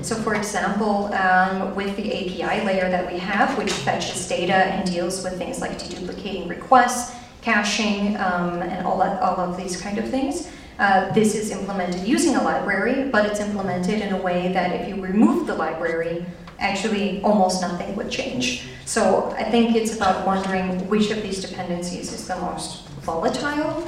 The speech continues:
which ones are realistic to replace, which ones are we just buying into and we accept that,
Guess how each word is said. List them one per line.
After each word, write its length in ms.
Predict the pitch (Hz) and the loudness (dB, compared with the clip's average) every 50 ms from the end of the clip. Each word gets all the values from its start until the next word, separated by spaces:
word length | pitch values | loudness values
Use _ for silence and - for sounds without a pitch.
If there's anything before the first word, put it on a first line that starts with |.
| - - - - - - | -8 -12 -14 -16 -10 2
which 240 | - 226 220 - - | 2 4 4 4 0
ones 220 | 196 190 190 185 180 | -2 -2 -2 -2 0
are 220 | 170 165 165 165 | 0 0 0 0
realistic 500 | 165 170 165 - - - 240 254 - - | -2 -2 0 0 0 0 0 -4 -4 -4
to 300 | - 240 240 240 240 240 220 | -2 0 0 0 0 2 0
replace, 580 | 226 226 220 - 226 226 226 - - - - - | 0 0 0 0 0 0 0 0 -4 -6 -8 -8
which 260 | 190 190 190 190 190 | -6 -6 -4 -4 -2
ones 560 | 190 185 185 185 180 180 180 180 - - - - | 0 0 0 0 0 0 -2 -2 -4 -6 -4 -4
are 240 | - 160 165 165 | -2 -2 -2 -4
we 100 | 165 165 | -4 -6
just 680 | 170 170 185 180 180 - - - - - - - - - | -6 -4 -4 -4 -4 -4 -6 -8 -10 -14 -16 -16 -8 -2
buying 420 | 185 180 180 180 180 180 180 175 | 2 2 4 4 2 2 2 0
into 400 | 180 180 214 214 220 285 285 285 262 | 0 2 2 2 2 2 4 2 2
and 140 | - 214 175 | 2 2 0
we 80 | - | -2
accept 500 | - 214 - - - - - - - - - | -4 -4 -4 -6 -6 -6 -8 -10 -10 -6 -4
that, 280 | 277 277 285 330 330 | -2 -2 0 -2 -4